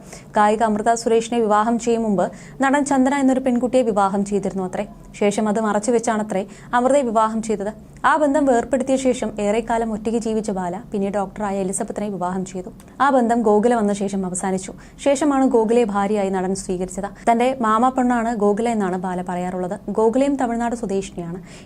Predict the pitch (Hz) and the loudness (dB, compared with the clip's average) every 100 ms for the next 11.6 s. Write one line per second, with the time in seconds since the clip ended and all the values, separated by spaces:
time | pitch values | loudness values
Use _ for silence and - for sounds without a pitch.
0 | - 196 208 208 214 220 208 233 220 208 | -2 0 0 0 -2 -2 0 0 2 2
1 | 226 208 190 196 202 196 196 226 214 226 | 2 2 0 0 -2 0 -2 -2 0 0
2 | 233 247 208 202 196 196 214 220 214 208 | 0 0 0 0 0 0 0 0 -2 -4
3 | 196 202 185 196 196 175 175 180 202 - | -6 -4 -2 -2 -2 -2 -4 -6 -8 -12
4 | - - - 277 277 294 262 247 254 254 | -18 -20 -2 2 4 4 4 4 4 2
5 | 214 214 214 233 226 220 202 202 196 196 | 0 0 0 0 2 0 0 0 0 -2
6 | 190 202 196 214 202 185 185 190 190 165 | -2 -2 -2 -4 -2 -2 -2 -2 -4 -4
7 | 190 - - - 196 190 214 214 208 214 | -10 -14 -18 -2 -2 2 0 0 0 -2
8 | 208 202 214 208 - 214 214 208 208 202 | 0 0 0 -2 -2 -2 -2 -2 0 0
9 | 226 226 202 202 226 208 196 226 226 226 | -2 -2 0 0 0 -4 -4 -2 0 0
10 | 233 233 233 214 214 214 214 196 180 190 | 2 0 0 0 0 -2 -4 -4 -4 -4
11 | 190 196 190 185 180 - | -4 -4 -4 -4 -4 -6